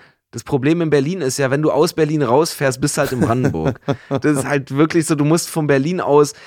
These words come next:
Speaker 1: also Brandenburg und MacPom und so, da gibt's auch schöne Wälder und schöne Seen, aber es ist halt einfach so,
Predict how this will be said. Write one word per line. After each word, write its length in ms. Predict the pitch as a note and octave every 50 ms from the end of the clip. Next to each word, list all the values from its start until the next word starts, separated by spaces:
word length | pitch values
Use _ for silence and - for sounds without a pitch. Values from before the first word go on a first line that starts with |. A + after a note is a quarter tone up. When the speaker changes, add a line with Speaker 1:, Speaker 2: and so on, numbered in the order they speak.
| - - -
Speaker 1:
also 200 | - A2 A#2 B2
Brandenburg 580 | G2+ - F#2 A#2+ C#3 C#3 C#3+ C#3+ C3+ C#3+ C#3
und 120 | C#3 C3 B2
MacPom 420 | B2+ C3 - _ - - C#3 D#3
und 100 | D3+ C#3+
so, 120 | C#3 - C#3
da 80 | C3
gibt's 220 | B2 C3 C3+ - -
auch 220 | - C3 C#3 -
schöne 360 | - - - D3+ C#3+ C#3 A2+
Wälder 260 | A2+ B2 C#3 D3+ C#3+
und 140 | C3+ C3+ C3+
schöne 320 | - - C#3+ C#3+ C#3 C#3 C3
Seen, 380 | G#2+ G#2+ A2+ B2 C#3+ D3+ C#3+ - - - - - - - - -
aber 200 | A2 F#2+ A2 A2+
es 140 | A#2+ -
ist 260 | - - C3+ - - -
halt 220 | C3+ C#3 - -
einfach 280 | - C3+ - C#3 B2+ A2+
so, 280 | G#2 A2 C3 C3 B2+